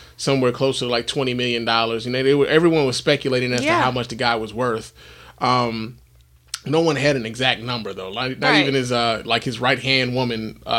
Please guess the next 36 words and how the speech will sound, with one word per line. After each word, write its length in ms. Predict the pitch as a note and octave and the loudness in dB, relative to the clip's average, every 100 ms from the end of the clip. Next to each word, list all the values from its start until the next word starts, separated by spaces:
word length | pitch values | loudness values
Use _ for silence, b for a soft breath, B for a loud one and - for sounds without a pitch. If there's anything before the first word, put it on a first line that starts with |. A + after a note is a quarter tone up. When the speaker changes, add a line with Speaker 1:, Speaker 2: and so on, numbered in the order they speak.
| A2 | 0
Speaker 1:
I 40 | B2 | 0
forget 280 | B2+ A#2+ A#2 | -2 -6 -2
the 60 | |
lady's 320 | A#2+ A2+ A2 A#2 | -2 -2 -2 -2
name, 320 | A#2 A2 A2 | -2 -2 -2
but, 160 | A2 | -2
like, 140 | G#2+ A2+ | -2 0
Speaker 2:
McQueen, 460 | A3+ F#3+ A#2+ F#3 - | 2 2 0 -4 -6
Anne 180 | F#3 F#3+ | -6 -4
McQueen. 420 | F3+ F#3 D3+ F3 | -8 -10 -10 -2
Speaker 1:
Anne 180 | C#3+ C#3+ | 2 2
McQueen. 380 | C3+ C3+ A2 F#2+ - B B B - | 0 -2 -4 -6 -16 B B B -6
So 320 | - D3 C#3 | 0 2 2
everyone 380 | E3 G#3+ G3 E3+ | 2 2 2 2
was 120 | C#3 | 0
pretty 260 | - F3 | 0 0
much 140 | D3+ C#3 | 2 0
speculating 520 | - D#3+ D#3 C#3 C3 | 0 0 2 0 0
as 140 | B2+ B2 | -2 -4
to 80 | |
how 160 | A#2+ C#3 | -2 -2
much 200 | C3 B2 | 0 -2
he 80 | C3 | -4
was 180 | A#2+ A2 | -6 -4
worth, 380 | B2 A2+ G#2+ - B B B - | -2 -2 -6 -12 B B B -2
um, 360 | B2 B2 A#2 - | 0 0 -2 0
and 240 | C3+ C#3 | 2 2
he 160 | B2+ D3 | -2 -6
disappeared. 880 | A#2+ C#3+ C#3+ B2+ - C#3+ B2 G#2+ - | -2 -2 0 -4 -2 0 0 -2 -2
Now, 440 | C#3+ D3 C#3 C3 b b b _ _ _ _ - | 0 2 2 -2 b b b _ _ _ _ 0
everyone 840 | A#3+ D4 D#4 F#3+ C#3 B2 G#2+ G#2+ - - _ _ _ _ | 2 4 2 4 2 2 0 -8 -16 -20 _ _ _ _
on 260 | F3 F3 D#3+ | 2 4 4
the 80 | D3 | 2
show 280 | - E3+ D3+ | 4 4 4
right 260 | B2+ A#2+ | 2 0
now, 380 | A#2 A2 A2 | -2 -4 -6